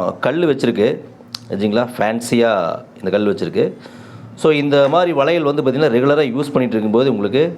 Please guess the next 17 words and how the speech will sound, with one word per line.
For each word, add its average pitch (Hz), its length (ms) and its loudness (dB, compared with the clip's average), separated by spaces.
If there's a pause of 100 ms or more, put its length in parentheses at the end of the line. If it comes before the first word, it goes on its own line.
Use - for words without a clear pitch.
(140)
தங்க 117 240 0
மாதிரி 120 220 0
இருக்கும், 120 320 -2
கருத்து 117 320 0
போகாது. 90 340 2 (920)
இது 107 160 -2
பாருங்க, 151 300 0
மாடல் 135 280 2 (340)
உங்களுக்கு 107 260 2
பிடிச்சிருக்குன்னு 131 420 0
நினைக்கிறோம். 95 320 0 (500)
ஓகேங்களா? 107 300 0 (1200)
நன்றி 131 320 2
நண்பர்களே. 107 340 2 (3000)
மாடல் 113 280 0 (400)
பாருங்க, 110 200 2 (100)
எவ்வளோ 113 200 4